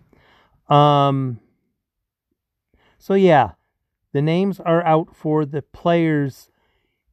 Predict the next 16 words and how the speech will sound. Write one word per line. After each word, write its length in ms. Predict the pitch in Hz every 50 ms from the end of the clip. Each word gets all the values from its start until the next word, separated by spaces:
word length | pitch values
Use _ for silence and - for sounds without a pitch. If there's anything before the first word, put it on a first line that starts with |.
| _ _ -
that 240 | 143 147 143 151 147 -
are 240 | 156 147 147 147 - -
at 300 | 190 190 185 180 175 _
extended 480 | - 160 - - - 175 170 170 165 151
spring 280 | - - 180 170 165
training. 420 | - - 180 175 170 170 170 170 156
Some 240 | - - 269 294 277
of 100 | 226 165
them 140 | 156 143
are 100 | 131 123
familiar, 520 | 110 - 143 131 127 127 120 120 117 117 113
most 400 | 110 110 113 117 113 - - -
of 80 | 110
them 180 | 110 110 107 104
are 100 | 101 98
not 720 | 98 104 123 156 185 214 233 214 208 202 202 196 - _